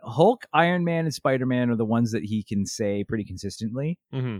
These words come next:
Speaker 1: But Black Widow and Captain America, he still needs, he's still working on his pronunciation of,
Speaker 2: Right,
Speaker 1: of
Speaker 2: right,
Speaker 1: those
Speaker 2: yeah.
Speaker 1: words.
Speaker 2: Well, they're a little harder.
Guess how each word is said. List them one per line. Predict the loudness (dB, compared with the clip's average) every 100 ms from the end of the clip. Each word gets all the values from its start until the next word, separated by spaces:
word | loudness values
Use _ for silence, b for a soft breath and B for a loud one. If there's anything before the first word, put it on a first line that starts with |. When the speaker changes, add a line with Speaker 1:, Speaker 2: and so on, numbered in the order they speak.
| -4
Speaker 1:
But | 0 0 2
Black | 2 2 2
Widow | 4 4
and | 2
Captain | 2 0 0
America, | -2 -2 -4 -6 -8 -8
he |
still | -10 -6
needs, | -6 -6 -6
he's | -8 -4
still | -2
working | 0 2 2 2
on | 0
his | -2
pronunciation | -2 -2 -2 -2 -2 0 0 0
of, | -2
Speaker 2:
Right, | 2 6 6 6
Speaker 1:
of | 4
Speaker 2:
right, | 2 0
Speaker 1:
those | 0
Speaker 2:
yeah. | -2
Speaker 1:
words. | 0
Speaker 2:
Well, | 2
they're | 2
a |
little | 2 0
harder. | -4 -10 -12 -20